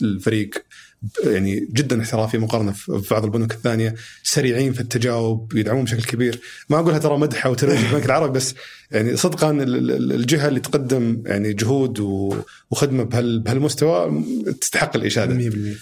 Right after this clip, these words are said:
Speaker 1: فأنا
Speaker 2: لا
Speaker 1: مستغرب
Speaker 2: والله،
Speaker 1: صراحة
Speaker 2: يعني.
Speaker 1: يعني.
Speaker 2: وإن شاء الله إنهم يعني يحفزون البنوك الأخرى إنهم يتقدمون ولا يهونون الباقيين. يعني في طبعا هو ما هو، ما هو البنك العربي الحالة، في بعض البنوك الأخرى بادية تتطور، بادية تشوف الفنتك فرصة، يبغون يمكنون الفنتك، يبغون يطلقون،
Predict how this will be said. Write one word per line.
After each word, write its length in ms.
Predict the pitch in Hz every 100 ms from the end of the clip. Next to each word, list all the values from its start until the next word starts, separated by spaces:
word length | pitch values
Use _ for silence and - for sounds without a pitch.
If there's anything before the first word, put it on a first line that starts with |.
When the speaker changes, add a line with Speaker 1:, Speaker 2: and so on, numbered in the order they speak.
| - -
Speaker 1:
فأنا 720 | 135 127 117 120 120 - -
Speaker 2:
لا 80 | 165
Speaker 1:
مستغرب 280 | 143 - 156
Speaker 2:
والله، 120 | -
Speaker 1:
صراحة 360 | 123 165 131 147
Speaker 2:
يعني. 160 | 160 151
Speaker 1:
يعني. 200 | - 175
Speaker 2:
وإن 60 |
شاء 140 | 175 220
الله 120 | 202
إنهم 240 | 196 185
يعني 220 | 185 175
يحفزون 400 | 170 170 - 214
البنوك 280 | 170 165 180
الأخرى 240 | 180 - 151
إنهم 220 | 139 127
يتقدمون 440 | - 139 143 170
ولا 140 | 165 170
يهونون 260 | 156 151
الباقيين. 420 | 120 120 113 110 113
يعني 180 | 120
في 200 | 135 185
طبعا 360 | 175 156 147 143 139 127 117 -
هو 340 | 156 147 127 - - - _
ما 140 | 160 165
هو، 120 | 151
ما 100 | 156
هو 280 | 151 127 127 - 147
البنك 220 | 143 139
العربي 200 | 139 139
الحالة، 260 | 123 147 165
في 200 | 196 190
بعض 340 | 147 131 156
البنوك 240 | 147 143 143
الأخرى 280 | 151 156
بادية 240 | 143 143 131
تتطور، 500 | 117 147 143 139 139
بادية 240 | 135 135
تشوف 160 | 123 135
الفنتك 400 | 123 139 135 -
فرصة، 460 | 156 143 143 135 143
يبغون 240 | 135 147
يمكنون 380 | 143 143 147 139
الفنتك، 420 | 127 147 139 143
يبغون 200 | 131 143
يطلقون، 480 | 143 143 139 151